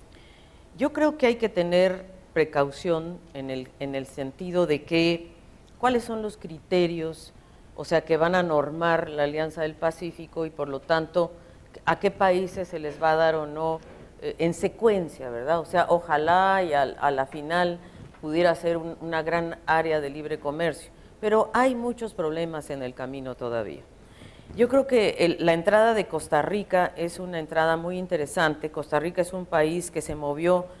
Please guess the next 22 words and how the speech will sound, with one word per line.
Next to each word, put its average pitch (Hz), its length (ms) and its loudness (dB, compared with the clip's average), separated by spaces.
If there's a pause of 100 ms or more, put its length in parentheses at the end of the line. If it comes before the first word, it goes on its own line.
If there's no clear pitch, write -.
(120)
de 170 120 -6
un 180 100 -2
perfil 175 400 0
agropecuario 160 800 0
a 143 60 2
un 160 140 -6
perfil 160 400 -8
manufacturero, 151 960 -2 (340)
todavía 233 460 2
de, 180 300 2
de 160 140 -2
baja 185 400 2
tecnología 160 920 -2
o 143 140 0
intermedia, 180 680 2 (360)
pero 180 140 2
es 180 80 0
un 180 80 -4
país 196 220 2
con 196 160 -4
mucha 214 200 -4
experiencia 196 880 -2